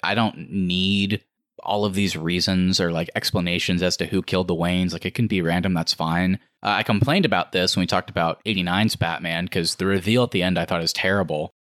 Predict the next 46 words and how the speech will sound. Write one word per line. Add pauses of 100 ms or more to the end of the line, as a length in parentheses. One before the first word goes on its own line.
"Jack
Napier,
the
Joker,
killed
my
family
when
I
was
younger,
and
I
didn't (160)
know
it."
It's
like, (760)
what
did
that
do?
What
did
that
inform
or,
like,
change? (420)
This
one
I
think
is
way
better
because
at
the
very
least,
we
get
to
see
an